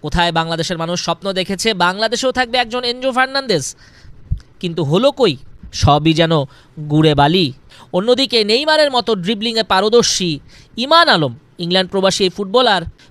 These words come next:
পাঁচ হাজার মাইল দূর থেকে এসেছেন নিজের শেকড়ের সন্ধানে। উইং পজিশনে খেলেন। তার বল নিয়ন্ত্রণের পারদর্শিতায় যে কেউ মুগ্ধ হতে বাধ্য। নিজের আইডল নেইমারের মতো ড্রিবলিং আয়ত্ত করেছেন ইংল্যান্ডের সপ্তম ডিভিশনে খেলায় এই অ্যাটাকিং মিডফিল্ডার,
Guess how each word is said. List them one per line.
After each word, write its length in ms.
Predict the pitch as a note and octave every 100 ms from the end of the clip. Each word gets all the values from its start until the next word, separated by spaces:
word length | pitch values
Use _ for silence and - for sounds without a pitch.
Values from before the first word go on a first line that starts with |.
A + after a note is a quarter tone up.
| -
পাঁচ 300 | B3 E4+ -
হাজার 220 | D#4 C#4
মাইল 260 | A3+ G#3 F#3+
দূর 220 | G#3 A3
থেকে 380 | G3+ F#3+ F3+ D#3+ - - -
এসেছেন 640 | F#3 A3 F#3+ F3+ D#3+ C#3+ - _
নিজের 340 | D3+ D#3 D3+ D#3
শেকড়ের 440 | - F3 F#3+ F3
সন্ধানে। 520 | - D#3+ D3+ C#3+ C3+ - - -
উইং 240 | C4 E4 E4+
পজিশনে 420 | D#4 C4+ B3+ G#3+
খেলেন। 320 | F3+ D3 C3 A2+ - - -
তার 200 | F#3 F#3
বল 300 | F3 F#3+ G3
নিয়ন্ত্রণের 480 | G3 G3 G3 G3
পারদর্শিতায় 760 | F#3+ F#3 F#3+ G#3 - A3+ B3 B3+
যে 260 | E3+ B3
কেউ 200 | C4 C4
মুগ্ধ 340 | A#3 G#3 F#3 F3
হতে 220 | G3 F3+
বাধ্য। 380 | D#3 C#3 C3+ B2+ _ - - -
নিজের 280 | D3+ E3 F#3
আইডল 400 | F3 F#3 G#3+ A3+
নেইমারের 420 | G3+ A#3+ B3 B3+
মতো 180 | A#3+ A#3+
ড্রিবলিং 440 | G3+ F3+ B3 B3+ B3
আয়ত্ত 280 | G#3+ G#3
করেছেন 460 | G#3+ G3 F#3 F3+ F3
ইংল্যান্ডের 360 | F3 G3+ G#3+ G3
সপ্তম 440 | A3 G#3+ - A#3+
ডিভিশনে 400 | G3 F3+ F#3+ E3
খেলায় 260 | E3 D#3 D#3 -
এই 120 | G#3+ G#3+
অ্যাটাকিং 420 | G#3 C4 C#4 B3+
মিডফিল্ডার, 480 | C4+ - B3+ F3+